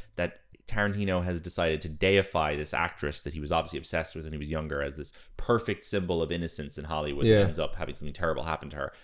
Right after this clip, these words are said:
Speaker 1: Now, obviously, in this film, nothing terrible happens to her, but that's fictional. Sharon Tate was murdered in real life, so it's sort of like him trying to pay tribute to Sharon Tate.
Speaker 2: It's kind of a very interesting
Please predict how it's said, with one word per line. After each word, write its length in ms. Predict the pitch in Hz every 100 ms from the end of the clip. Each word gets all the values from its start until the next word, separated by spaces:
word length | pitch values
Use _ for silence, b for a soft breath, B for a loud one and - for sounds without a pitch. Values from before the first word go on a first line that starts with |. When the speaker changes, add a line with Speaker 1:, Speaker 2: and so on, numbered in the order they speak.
| b
Speaker 1:
Now, 100 | 113
obviously, 260 | 123 113
in 60 | 92
this 120 | 104
film, 220 | - 64
nothing 180 | 69 80
terrible 240 | 71 71 71
happens 300 | 69 - -
to 60 |
her, 100 | 71
but 80 | -
that's 180 | 160 170
fictional. 400 | - 76 - 69
Sharon 280 | - 82 82
Tate 180 | 76 -
was 140 | 64
murdered 280 | 65 65 65
in 100 | 71
real 140 | 98
life, 280 | 85 80 - b b b b
so 220 | - 92
it's 180 | 85 -
sort 200 | 85 82
of 180 | 80
like 240 | 82 76 76
him 440 | 87 76 73 73
trying 200 | 73 76
to 60 | 69
pay 140 | 78
tribute 320 | - 107 95 85
to 80 |
Sharon 300 | 76 71 71
Tate. 160 | 69 76
Speaker 2:
It's 60 | -
kind 160 | 202
of 100 | 208
a 80 | 185
very 380 | 143 147 117 110
interesting 800 | 113 107 104 - 101 92 87